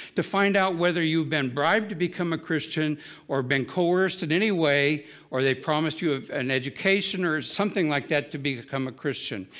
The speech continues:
And if they find anything that they don't like, they deprive you the ability of conversion. If you don't report that you are converting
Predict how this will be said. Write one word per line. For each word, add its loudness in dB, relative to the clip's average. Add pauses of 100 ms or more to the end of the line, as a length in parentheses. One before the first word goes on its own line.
(200)
And 4
if 2
they 2
find 2
anything 2
that -2
they 2
don't 2
like, 0 (220)
they 6
deprive 2
you -2
the -2
ability -2 (220)
of -10
conversion. -8 (2750)
If 2
you -2
don't -2
report -6
that -12
you -4
are -2
converting -6